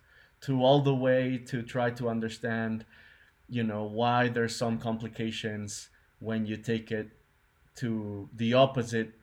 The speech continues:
side of the spectrum where you go very, very macro, you know? So I think this,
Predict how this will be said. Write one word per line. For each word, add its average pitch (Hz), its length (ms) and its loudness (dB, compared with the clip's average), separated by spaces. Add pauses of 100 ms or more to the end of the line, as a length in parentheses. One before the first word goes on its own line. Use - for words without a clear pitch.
side 127 440 0
of 110 80 -2
the 113 80 -8
spectrum 131 500 -4
where 107 140 -6
you 104 140 -8
go 113 540 -2
very, 127 260 2
very 120 200 0
macro, 113 500 -2 (220)
you 104 80 -12
know? 101 180 -10
So 110 260 -6
I 110 80 -4
think 135 320 -4
this, 131 260 -6